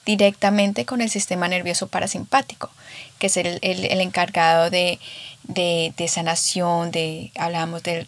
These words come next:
re-, rejuvenecimiento, de cuando dormimos, nos recargamos, ese es el lado que también trae esa calma. Entonces es, es interesante observar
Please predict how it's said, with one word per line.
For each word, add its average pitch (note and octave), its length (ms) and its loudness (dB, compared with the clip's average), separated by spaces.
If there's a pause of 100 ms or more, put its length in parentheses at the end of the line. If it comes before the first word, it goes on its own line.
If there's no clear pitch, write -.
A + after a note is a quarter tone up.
(140)
re-, F#3 280 -4 (120)
rejuvenecimiento, F3 1200 -2 (440)
de E3+ 280 2
cuando E3+ 340 -2
dormimos, F3 880 -2
nos F3+ 220 -8
recargamos, E3 880 -2
ese F3+ 220 -4
es - 80 -4
el F3+ 100 -2
lado F3+ 240 4
que G3 80 -4
también F3 300 -4
trae E3 240 -2
esa F3 200 -4
calma. F3 540 -2 (420)
Entonces F3+ 400 -2
es, G3 260 2
es G3 300 2
interesante G#3 840 -2 (380)
observar G#3 840 4